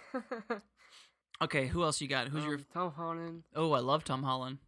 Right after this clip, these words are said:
Speaker 2: What about Tom Hardy?
Speaker 1: Tom Hardy,
Speaker 2: Yeah,
Speaker 1: yeah.
Speaker 2: he's sick. So how excited are you for Venom two?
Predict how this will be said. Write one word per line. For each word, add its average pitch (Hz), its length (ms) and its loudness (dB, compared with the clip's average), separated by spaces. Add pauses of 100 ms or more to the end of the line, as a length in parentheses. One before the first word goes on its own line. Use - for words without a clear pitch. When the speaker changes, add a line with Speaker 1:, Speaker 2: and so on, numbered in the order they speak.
(160)
Speaker 2:
What 156 120 -2
about 160 140 4
Tom 160 200 0
Hardy? 151 400 2 (340)
Speaker 1:
Tom 151 140 -10
Hardy, 147 420 -10
Speaker 2:
Yeah, 131 140 -4
Speaker 1:
yeah. 135 80 -6
Speaker 2:
he's 139 100 -4
sick. - 280 -6 (280)
So 170 200 4
how 170 180 10
excited 170 320 4
are 156 80 4
you 147 240 2
for 139 260 -4
Venom 135 300 -2
two? 143 420 -4